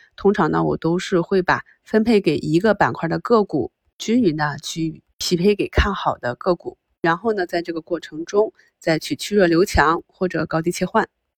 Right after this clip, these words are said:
我们前期一直关注的这个民爆啊，今天又出现一个向下跳空的缺口啊，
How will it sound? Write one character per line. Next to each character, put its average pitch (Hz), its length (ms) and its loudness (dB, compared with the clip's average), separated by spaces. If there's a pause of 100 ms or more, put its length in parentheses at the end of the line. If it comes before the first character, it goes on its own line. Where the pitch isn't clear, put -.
(160)
我 240 80 -2
们 240 120 2
前 240 160 0
期 247 140 -4
一 214 80 0
直 208 180 -4
关 226 240 2
注 226 100 -6
的 190 140 2
这 190 100 -2
个 185 160 0
民 175 260 0
爆 262 180 6
啊， 156 260 4
今 214 160 -10
天 214 160 2
又 240 160 2
出 - 140 -12
现 180 160 0
一 - 20 -2
个 160 100 -2
向 190 160 -4
下 175 120 0
跳 170 160 -4
空 175 120 -4
的 175 120 0
缺 - 200 -4
口 - 180 0
啊， 151 140 0